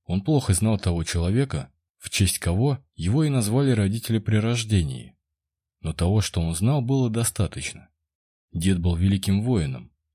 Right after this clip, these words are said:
Парень надеялся, что у него будет еще много времени узнать его получше.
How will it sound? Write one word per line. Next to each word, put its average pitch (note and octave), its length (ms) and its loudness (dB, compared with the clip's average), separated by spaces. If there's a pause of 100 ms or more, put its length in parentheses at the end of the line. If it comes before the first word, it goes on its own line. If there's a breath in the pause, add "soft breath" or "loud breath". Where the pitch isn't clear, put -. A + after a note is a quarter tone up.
(440)
Парень C3 280 4
надеялся, A2 840 2
что - 260 0
у A2 60 4
него D#3+ 260 4
будет C#3+ 300 2
еще B2+ 260 2
много B2 320 2
времени A#2 460 2
узнать F#2 460 0
его F#2+ 180 0
получше. G2+ 640 -2